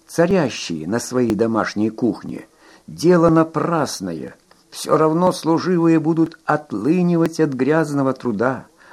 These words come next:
мокрой работы, картофель ладом не вымоют. Словом,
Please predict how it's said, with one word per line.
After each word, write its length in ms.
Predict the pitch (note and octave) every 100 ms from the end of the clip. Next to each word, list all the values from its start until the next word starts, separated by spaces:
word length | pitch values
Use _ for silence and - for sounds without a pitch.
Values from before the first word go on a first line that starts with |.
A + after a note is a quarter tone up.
| - _
мокрой 560 | - C#3 E3 E3 D3+ D3
работы, 600 | D3 B2 D#3+ D3+ - - _ _ - - -
картофель 760 | C3 C3 - D3 E3 E3 D3
ладом 420 | B2+ D3+ D#3 D3+
не 140 | D3+ C#3
вымоют. 720 | A#2 D#3 C3+ F#2+ - - - _ _ _ _ _ _ _ -
Словом, 500 | - D#3 D#3 B2